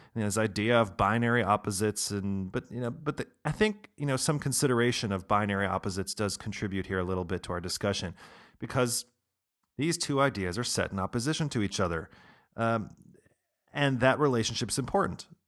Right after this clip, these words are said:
For example, uh, you know, you have, for example, work and vacation. Uh, they're not contradictions, they're not polar opposites, but they're sort of complements, and you, you,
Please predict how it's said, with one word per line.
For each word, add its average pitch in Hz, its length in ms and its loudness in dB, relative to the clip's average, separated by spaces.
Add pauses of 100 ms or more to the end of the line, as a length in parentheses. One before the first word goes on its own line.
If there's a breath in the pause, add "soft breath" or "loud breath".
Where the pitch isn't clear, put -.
(140)
For 117 160 -2
example, 110 560 0
uh, 95 340 0
you 101 120 -6
know, 95 80 -4
you 95 120 -6
have, 95 400 -4 (140)
for - 160 -12
example, 92 380 -6
work 98 520 0 (180)
and 107 160 -4
vacation. 127 680 -4 (520 soft breath)
Uh, 110 260 0
they're 123 160 -2
not 127 400 2
contradictions, 139 960 0
they're 98 80 -2
not 95 160 0
polar 104 260 0
opposites, 123 540 2
but 113 240 0
they're 156 160 -2
sort 185 160 -4
of 185 80 -4
complements, 120 600 2
and 98 120 -8
you, 98 80 -8
you, 98 380 -8